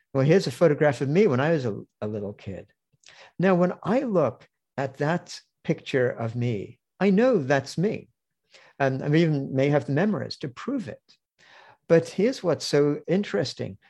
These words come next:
And basically, um, all the stuff, uh, that that little boy is, was made out of, none of it is in me now. Uh,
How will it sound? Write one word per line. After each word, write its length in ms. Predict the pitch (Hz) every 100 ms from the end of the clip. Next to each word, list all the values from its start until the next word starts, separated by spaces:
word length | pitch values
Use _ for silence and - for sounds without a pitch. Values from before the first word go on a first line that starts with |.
| _ -
And 200 | 185 165
basically, 760 | 175 233 220 - 156 135 117 - - - _ -
um, 220 | 139 139 123 _ -
all 140 | 196
the 140 | 220 -
stuff, 840 | - - - 180 98 - - - _ _ -
uh, 280 | 127 139 135
that 240 | 131 135 139
that 200 | 151 175
little 180 | 165 143
boy 480 | 123 135 135 131 -
is, 220 | 120 -
was 240 | 135 135 120
made 260 | 131 156
out 220 | 113 90 95
of, 340 | 90 87 - _ _ -
none 360 | 139 190 226
of 140 | 196 156
it 140 | 135
is 220 | 139 127
in 180 | 139 135
me 160 | 131 123
now. 420 | 120 104 - - _ _ _ _ _ _ _ -
Uh, 160 | 147